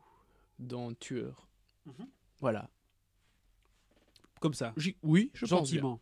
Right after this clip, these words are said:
Speaker 1: Enfin, je pense. Je, je trouve que ce serait mérité, en tout cas.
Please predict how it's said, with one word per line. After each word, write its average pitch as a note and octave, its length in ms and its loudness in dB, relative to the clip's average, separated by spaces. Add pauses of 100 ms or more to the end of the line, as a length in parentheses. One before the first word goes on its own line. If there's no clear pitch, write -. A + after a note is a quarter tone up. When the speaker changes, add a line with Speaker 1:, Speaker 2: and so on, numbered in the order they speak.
Speaker 1:
Enfin, C#3+ 140 -2
je C3+ 120 -4
pense. B2+ 420 -6 (540)
Je, A#2+ 100 -8 (140)
je A2+ 80 -10
trouve B2+ 140 -6
que - 40 -14
ce B2 80 -10
serait - 180 -8
mérité, C#3+ 380 -6
en E3+ 60 -4
tout - 120 -16
cas. - 140 -12